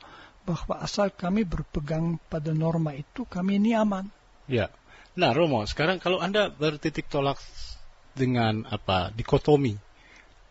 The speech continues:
Speaker 2: antara yang kuat dan yang lemah dalam konteks perlunya rule of law ini, bisa nggak kita katakan bahwa sebetulnya kalau begitu, rule of law itu ancaman bagi yang kuat dan berkah bagi yang lemah?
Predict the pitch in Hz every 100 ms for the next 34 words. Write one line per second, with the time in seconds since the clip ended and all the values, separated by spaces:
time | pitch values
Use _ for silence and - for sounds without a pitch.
0 | - 139 139 131 123 117 113 107 - 202
1 | 135 110 110 104 113 101 90 - 104 101
2 | 101 104 101 98 - - - - 110 113
3 | 123 117 107 104 92 - 101 92 87 95
4 | - - _ - - - - _ - 143
5 | 214 175 110 143 131 127 123 120 185 175
6 | 127 107 113 110 107 104 - - - -
7 | _ - - - 143 147 254 254 170 -
8 | 131 117 107 110 110 123 170 151 - 139
9 | 127 - 226 233 226 - _ _ _ -
10 | - 139 139 208 190 131 107 101 104 110
11 | 95 92 82 - - - _ - - -
12 | - - 139 135 120 131 - 226 - -
13 | 113 110 113 107 90